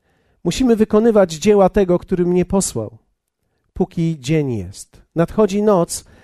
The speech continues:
gdy nikt nie będzie mógł działać. Póki jestem na świecie, jestem światłością świata". Po tych słowach splunął na ziemię i ze śliny uczynił błoto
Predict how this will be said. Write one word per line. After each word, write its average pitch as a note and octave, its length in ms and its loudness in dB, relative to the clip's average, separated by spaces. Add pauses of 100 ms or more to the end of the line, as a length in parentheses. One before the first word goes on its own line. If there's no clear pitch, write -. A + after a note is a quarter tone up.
(180)
gdy E3+ 200 0
nikt A3 240 -2
nie G3 100 2
będzie F#3 260 0
mógł E3+ 200 -4
działać. C#3+ 560 -4 (480)
Póki - 260 -6
jestem G3+ 360 2
na F#3 120 0
świecie, F#3+ 380 0
jestem E3+ 280 0
światłością D#3 640 -4
świata". G2+ 480 -8 (840)
Po F3+ 120 -2
tych - 180 -2
słowach F#3 400 2
splunął G3+ 420 0
na F#3 160 2
ziemię F#3+ 340 0
i F3 60 2
ze D#3 140 -4
śliny G3+ 360 -2
uczynił E3 400 -2
błoto E3 500 0